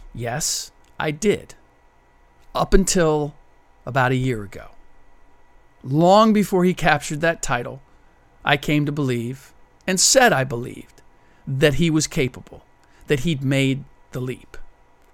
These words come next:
But what was missing for Giannis is not what is missing for Embiid.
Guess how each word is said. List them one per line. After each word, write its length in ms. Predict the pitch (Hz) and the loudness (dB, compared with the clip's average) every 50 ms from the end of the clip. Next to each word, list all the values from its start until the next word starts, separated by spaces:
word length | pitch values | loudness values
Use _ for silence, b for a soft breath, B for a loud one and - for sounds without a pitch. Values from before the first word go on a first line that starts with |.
| _ _ _ _ _ _ _ _ _ b b b b b b b b b b | _ _ _ _ _ _ _ _ _ b b b b b b b b b b
But 140 | - 156 170 | 0 2 4
what 160 | 202 220 277 | 4 4 4
was 200 | 262 240 185 - | 4 0 -2 0
missing 460 | 185 190 208 214 - - 220 196 165 139 | 2 2 4 4 4 2 2 0 0 -2
for 220 | - - 147 135 | -2 -2 -4 -4
Giannis 880 | 117 120 127 127 127 127 123 117 107 107 110 127 - - - - - - - - - _ - _ - - | -2 -2 -2 -2 -2 -2 -2 -4 -8 -10 -12 -12 -12 -14 -14 -16 -18 -20 -20 -20 -20 _ -20 _ -14 -4
is 220 | - 160 139 127 127 | -4 -2 -2 0 -2
not 420 | 147 160 170 175 180 170 - - | 0 2 4 4 4 4 2 0
what 200 | 147 143 143 135 | -4 -4 -2 -2
is 160 | 131 120 117 | -2 -4 -4
missing 400 | 123 127 127 123 - - 127 117 | -4 -4 -2 -2 -4 -4 -6 -8
for 200 | 107 - - 117 | -10 -10 -12 -14
Embiid. 680 | - - 131 120 117 110 107 117 104 82 - - _ | -12 -10 -10 -8 -10 -10 -10 -12 -14 -14 -16 -20 _